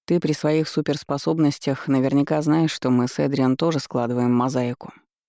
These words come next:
Она улыбнулась, подавая ему старый дельфтский чайник,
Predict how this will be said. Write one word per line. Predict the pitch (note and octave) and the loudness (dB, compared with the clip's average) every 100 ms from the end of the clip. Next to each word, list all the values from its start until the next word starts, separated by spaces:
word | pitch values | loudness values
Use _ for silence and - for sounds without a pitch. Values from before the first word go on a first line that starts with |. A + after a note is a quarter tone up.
| _ _ _ _ _ _ _ _ _ _ _ _ _ | _ _ _ _ _ _ _ _ _ _ _ _ _
Она | F3 F#3+ F3 | 0 2 4
улыбнулась, | C#3 C3+ C3+ C3 - - - _ _ _ | 2 2 0 -2 -8 -16 -16 _ _ _
подавая | D#3+ D3+ D3+ E3 | -2 0 2 2
ему | D#3 D3 C#3+ | 4 4 2
старый | - D#3 D#3 C#3 | 0 0 0 2
дельфтский | D3 D3 - - - C#3+ | 0 -2 -4 -14 -4 -4
чайник, | - C#3 B2+ A2+ - - | -2 -4 -4 -6 -12 -20